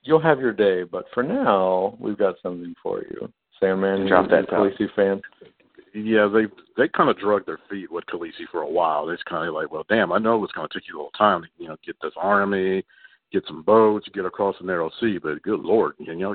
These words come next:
Speaker 3: kinda, uh, pick up the pace a little bit." So, yeah, it, this was the beginning of the kinda, like, um, kinda them dragging their feet. I mean, they had a lot of, of, uh, ground to cover, but, eh, yeah, it took a while.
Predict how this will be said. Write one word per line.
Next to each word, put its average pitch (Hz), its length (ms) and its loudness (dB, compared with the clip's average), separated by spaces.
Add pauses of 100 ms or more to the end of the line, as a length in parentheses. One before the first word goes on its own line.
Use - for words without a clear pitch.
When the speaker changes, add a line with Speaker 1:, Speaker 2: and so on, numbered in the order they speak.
Speaker 3:
kinda, 104 260 -4 (200)
uh, 78 280 -4
pick - 140 -4
up 127 80 0
the - 80 -12
pace 135 260 -2
a 127 40 -6
little 143 200 0
bit." 131 220 0
So, 78 120 -6
yeah, 78 240 -4
it, - 60 -6 (560)
this 131 120 8 (120)
was 110 200 2
the 95 60 -8
beginning 90 440 -2
of 76 160 -6
the 80 80 -6
kinda, 80 320 -4
like, 76 300 -6
um, 76 340 -4 (180)
kinda 82 300 -4 (160)
them 85 140 -4
dragging 82 340 -2
their 73 120 -10 (100)
feet. 78 240 -12
I 92 100 -2
mean, 98 140 0
they 127 160 6
had 101 180 4
a 87 60 -4
lot 80 220 -6
of, 71 80 -14 (180)
of, 76 320 -10
uh, 73 160 -8 (120)
ground 76 260 -6
to 73 40 -16
cover, 76 340 -8
but, 78 220 -6 (800)
eh, 131 180 8 (240)
yeah, 104 280 0 (420)
it 110 120 -6
took 107 140 0
a 82 60 -4
while. 73 280 -10